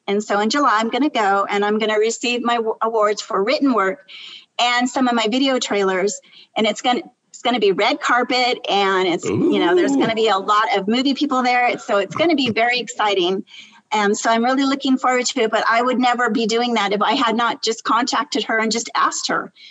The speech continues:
Speaker 1: you know, "Can my, can my books enter?" 'Cause the, you know, they're not, <laughs> they're not for film. Well, hopefully they will be someday. But this is one of the books that I entered and I won.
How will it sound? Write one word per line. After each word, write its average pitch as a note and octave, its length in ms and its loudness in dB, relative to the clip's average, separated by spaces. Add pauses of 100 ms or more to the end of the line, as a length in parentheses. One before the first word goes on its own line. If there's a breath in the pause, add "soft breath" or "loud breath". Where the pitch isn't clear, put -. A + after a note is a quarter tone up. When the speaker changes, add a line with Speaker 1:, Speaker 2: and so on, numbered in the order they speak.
(180 loud breath)
Speaker 1:
you A3+ 140 0
know, F#3 280 0 (140)
"Can A3 180 0
my, G3 140 2
can G3+ 220 -2
my A3+ 120 0
books B3 320 -4
enter?" - 380 0 (400 soft breath)
'Cause B3+ 220 -2
the, A3 160 0
you C#4 100 2
know, F3+ 160 2
they're G3 160 0
not, A3 300 0 (200)
<laughs> - 200 -20
they're A3 240 2
not - 260 0
for - 140 -4
film. D#4 460 0
Well, F#3+ 260 2
hopefully G3+ 340 0
they F3 100 -2
will E3+ 140 -2
be D#3+ 100 -2
someday. D#3 400 -2 (480 loud breath)
But B3+ 180 0 (120)
this C#4+ 200 2
is F4+ 140 -2
one D4 220 4
of D4 100 2
the D#4 80 2
books A#3 320 -2
that G#3+ 120 0
I G#3 80 2
entered G#3 320 0
and G3 120 0
I F#3+ 100 0
won. F3 260 -2